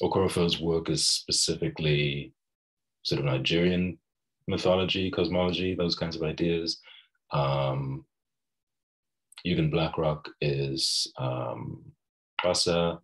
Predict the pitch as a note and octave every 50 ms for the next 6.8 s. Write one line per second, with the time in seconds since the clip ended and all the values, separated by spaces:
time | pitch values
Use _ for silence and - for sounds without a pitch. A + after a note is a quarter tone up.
0 | _ _ _ _ _ _ _ _ _ _ - - - - F2 F2+ F2 E2+ E2+ D#2+
1 | E2+ E2+ E2 D#2+ D#2+ D#2+ D#2 D2+ D#2 - _ _ _ - D2+ D2 C#2 C#2 C#2 C2+
2 | C2+ C2+ C2+ - - - _ _ _ _ - - - F#2 F2 D#2 - - - _
3 | _ - F2 F2 E2+ E2+ E2 E2 E2 D#2 C#2+ C2+ C#2 D2+ D2+ - - - - -
4 | - D#2 D2+ D2 - C#2+ C2 B1 - C#2+ C#2+ C#2 C#2 - C#2 C#2+ D2+ - C#2+ -
5 | C2 B1 B1 B1 B1+ - C#2+ C2+ C2 - - C3 - - - - A#1 - - -
6 | - - - - - A#1+ - - - F#2 F2 D2+ - - -